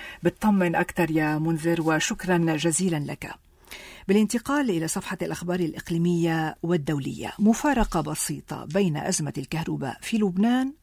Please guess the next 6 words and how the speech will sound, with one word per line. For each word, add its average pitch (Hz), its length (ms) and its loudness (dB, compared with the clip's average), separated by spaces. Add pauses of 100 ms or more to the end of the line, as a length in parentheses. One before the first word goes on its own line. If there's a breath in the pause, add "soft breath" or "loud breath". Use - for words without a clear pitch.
والعراق، 160 560 -2 (520 loud breath)
فلبنان 262 640 4
نحو 160 340 0
مزيد 156 460 0
من 170 200 4
العتمة، 151 540 -4